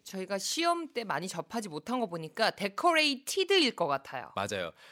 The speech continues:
Speaker 2: 그 진짜 좋은 포인트예요. 시험 때 좀 특이한 것들 외워서 봐야 되잖아요.
Speaker 1: 네, 맞아요.
Speaker 2: 네.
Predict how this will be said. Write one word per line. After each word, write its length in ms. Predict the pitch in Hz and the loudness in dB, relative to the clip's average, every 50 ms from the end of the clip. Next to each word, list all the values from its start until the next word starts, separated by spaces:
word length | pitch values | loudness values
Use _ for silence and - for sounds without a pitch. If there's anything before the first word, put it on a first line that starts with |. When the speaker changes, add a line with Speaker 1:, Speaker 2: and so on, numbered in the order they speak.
| - - _ _ | -20 -20 _ _
Speaker 2:
그 200 | - 170 185 170 | -4 -4 -4 -2
진짜 260 | - 113 131 135 151 | -4 -6 -2 -2 -2
좋은 240 | 135 127 135 143 151 | -2 0 -2 -2 -2
포인트예요. 460 | 147 165 165 170 160 - 107 92 87 | -2 -4 -6 -6 -4 -4 -4 -2 -2
시험 260 | - - 196 208 214 208 | 0 2 4 4 4 2
때 360 | - - 160 156 160 143 104 | 2 4 6 6 6 4 4
좀 200 | - 123 117 113 - | 0 -4 -6 -6 -6
특이한 320 | - - 208 202 220 214 202 | -6 -4 0 2 2 2 2
것들 320 | 196 190 185 151 120 98 82 | 0 0 2 0 0 0 -2
외워서 580 | 98 104 113 127 165 185 175 - 180 165 147 120 | 2 2 6 8 8 6 8 8 6 6 6 4
봐야 240 | - 104 101 110 | 4 2 2 2
되잖아요. 460 | 131 147 131 120 98 87 80 82 85 - | 2 2 2 0 0 0 -2 -2 -2 0
Speaker 1:
네, 240 | 214 220 220 208 | 2 2 2 2
맞아요. 160 | 175 165 160 156 | 0 0 -2 -2
Speaker 2:
네. 120 | 160 | -2